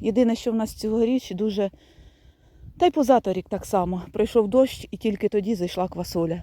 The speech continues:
Сиру й садили. Яка посходила, а яка он тільки вилазить. Ну, ще не пололи її. Ну, два роки тому вона в нас була ось тут. Вона взагалі не зійшла.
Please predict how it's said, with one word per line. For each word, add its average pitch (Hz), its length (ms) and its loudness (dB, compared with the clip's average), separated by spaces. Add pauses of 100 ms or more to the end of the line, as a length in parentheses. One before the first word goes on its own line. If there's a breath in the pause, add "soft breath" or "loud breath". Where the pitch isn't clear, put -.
Сиру 285 300 6
й 269 40 4
садили. 220 640 0
Яка 240 280 -4
посходила, 220 640 -2
а 247 60 -2
яка 277 280 0
он 254 100 2
тільки - 240 -8
вилазить. 185 600 -6 (640 loud breath)
Ну, 214 100 -4
ще 247 160 0
не 220 120 0
пололи 269 440 2
її. 202 380 -6 (1080)
Ну, 233 180 2 (720)
два 226 180 4
роки 208 200 -2
тому 233 260 2
вона 190 180 0
в 196 40 -2
нас 196 180 -2
була 180 300 -2
ось 170 220 -10
тут. - 300 -20 (1500)
Вона 196 180 2
взагалі 220 440 0
не 156 120 -4
зійшла. 160 480 -12